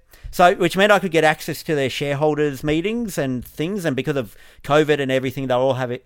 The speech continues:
they're happening on conference calls and everything. And it really struck me straight away that because, but the, the people in Philip Morris, when they're talking to the shareholders, you know, they, they really have to sell the story of how successful it is, and, "Oh,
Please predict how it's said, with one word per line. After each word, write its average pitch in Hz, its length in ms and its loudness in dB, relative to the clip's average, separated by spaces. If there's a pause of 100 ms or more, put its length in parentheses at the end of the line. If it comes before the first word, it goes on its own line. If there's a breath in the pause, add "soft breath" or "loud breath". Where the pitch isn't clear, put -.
they're 131 180 0
happening 127 280 -6
on 107 120 -8
conference 123 440 -8
calls 120 320 -8
and 107 80 -8
everything. 107 440 -10 (680 loud breath)
And 247 300 -4 (500)
it 233 140 -4
really 349 240 -2
struck - 320 -8
me 247 80 -4
straight 185 280 0
away 135 400 2
that 143 220 -6
because, 170 360 -2
but 180 220 -6
the, 160 340 0 (100)
the 156 80 -4
people 208 220 -2
in 180 80 -4
Philip 156 260 -4
Morris, 135 260 0
when 151 80 -4
they're 135 80 -2
talking 135 320 -6
to 120 120 -6
the 110 80 -8
shareholders, 131 840 -6 (720)
you 175 120 -6
know, 226 160 -2
they, 165 120 -10
they 165 140 -4
really 220 320 -2
have 175 160 -4
to 151 60 -6
sell 160 240 -2
the 143 100 -6
story 156 380 -4
of 120 80 -8
how 131 140 -8
successful 170 640 -8
it 156 100 -6
is, 151 420 -6
and, 110 300 -10 (440 soft breath)
"Oh, 139 280 -12